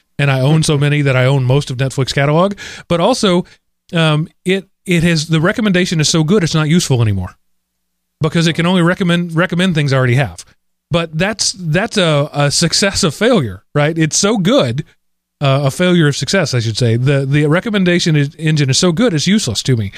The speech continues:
But we know how to do that now. Pandora, I, I keep going back to that. Not that they're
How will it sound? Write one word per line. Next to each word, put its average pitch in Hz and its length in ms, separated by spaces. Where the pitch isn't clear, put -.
But 180 100
we 233 180
know 269 220
how 214 100
to 196 80
do 233 160
that 120 200
now. 98 220
Pandora, 202 560
I, 151 200
I 139 40
keep 196 180
going 170 220
back 165 200
to 160 80
that. 131 140
Not 180 200
that 175 100
they're 160 240